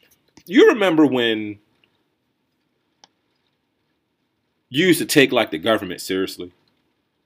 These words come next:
Right? You, you remember, like, you remember when, like, our government was, was, like, not to be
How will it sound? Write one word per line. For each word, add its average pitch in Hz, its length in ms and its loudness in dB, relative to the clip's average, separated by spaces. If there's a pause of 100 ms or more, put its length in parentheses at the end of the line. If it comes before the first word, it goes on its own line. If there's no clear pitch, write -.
(2000)
Right? 113 280 0 (1040)
You, 190 380 -4
you 220 180 -4
remember, 220 340 -4
like, 185 220 0
you 233 60 0
remember 208 300 -2
when, 196 180 -6
like, 165 280 -2
our 151 160 0
government 135 500 -2
was, 117 240 -8
was, 107 160 -2
like, 98 300 -2
not 113 300 -4
to 117 100 -8
be 110 400 -8